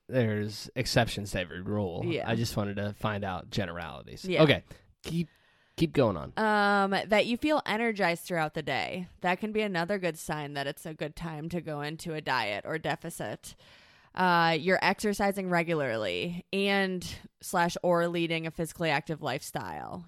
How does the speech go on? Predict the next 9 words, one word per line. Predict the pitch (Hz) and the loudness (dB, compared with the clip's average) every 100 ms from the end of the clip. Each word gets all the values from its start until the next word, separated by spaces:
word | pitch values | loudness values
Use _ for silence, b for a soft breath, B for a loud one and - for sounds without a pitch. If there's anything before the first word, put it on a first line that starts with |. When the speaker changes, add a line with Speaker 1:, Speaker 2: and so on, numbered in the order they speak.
| _ | _
Speaker 2:
You're | 175 | -4
getting | 165 170 165 175 175 170 175 - | 0 2 4 4 2 -2 -4 -6
steps | - - 160 143 - 165 | -12 -4 0 0 -2 -8
in. | 113 71 71 175 - _ | -8 -10 -12 -12 -14 _
You're | 170 156 | -2 0
exercising. | 117 160 - 147 160 139 151 147 | 0 -2 -4 -8 -6 -8 -8 -6
You're | 151 | -4
resistance | 165 165 160 - 156 - | -2 -2 -4 -6 -10 -10
training. | 147 82 76 58 190 | -10 -8 -10 -14 -18